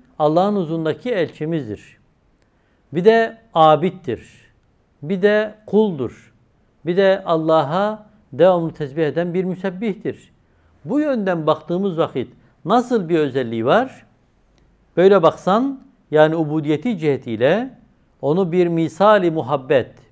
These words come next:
bir muhabbet misali. Çünkü onun ubudiyeti onu ta Habibullah denilen mertebeye ulaştırmış. Bir timsali rahmet,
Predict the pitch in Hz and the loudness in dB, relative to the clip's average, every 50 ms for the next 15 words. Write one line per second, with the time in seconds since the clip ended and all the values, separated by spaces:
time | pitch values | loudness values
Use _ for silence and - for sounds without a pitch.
0 | _ - 202 240 233 202 190 135 147 175 165 143 139 180 185 185 185 - 147 131 | _ -8 -6 -4 -4 -4 -4 -2 -2 -2 -2 -2 -2 -2 -2 -2 -2 -4 -8 -8
1 | 120 - - - 113 104 98 92 95 - - _ _ _ _ _ _ _ _ _ | -8 -8 -6 -6 -6 -6 -6 -6 -10 -14 -16 _ _ _ _ _ _ _ _ _
2 | - - 247 214 185 196 175 196 220 226 233 220 190 165 170 180 175 165 170 170 | -6 -6 -4 -2 -2 -2 0 0 0 0 0 -2 -2 -2 -2 -2 0 0 0 -2
3 | 165 170 233 262 277 285 277 - _ _ _ _ _ _ - 160 165 196 233 233 | -2 -2 -4 -4 -4 -6 -8 -14 _ _ _ _ _ _ -4 -2 0 0 0 -2
4 | 233 - 196 214 220 214 220 214 214 214 214 202 147 156 180 175 170 185 165 165 | -2 0 2 2 4 4 4 4 2 2 0 -2 -2 -2 -2 -2 -2 -4 -4 -4
5 | 175 170 170 214 220 226 208 190 196 190 196 226 240 220 202 185 170 - - 170 | -4 -2 0 2 2 2 0 -2 -4 -4 -4 -4 -4 -2 0 -2 -2 -2 -2 -4
6 | 151 160 160 147 123 113 95 - - - 98 92 92 87 - _ _ _ _ _ | -2 0 0 0 0 -2 -4 -6 -10 -20 -20 -20 -20 -20 -20 _ _ _ _ _
7 | _ _ _ _ _ _ _ _ _ _ _ _ _ _ _ _ _ - 127 180 | _ _ _ _ _ _ _ _ _ _ _ _ _ _ _ _ _ -8 -4 -2
8 | 233 254 254 202 - - 233 233 196 - - 240 254 262 254 254 240 254 254 262 | 0 0 -2 -2 -4 -2 -2 -2 -2 -2 0 2 4 4 4 4 2 0 -2 0
9 | 226 233 220 208 180 160 196 214 220 202 151 - | 2 4 4 4 2 0 0 2 4 4 4 2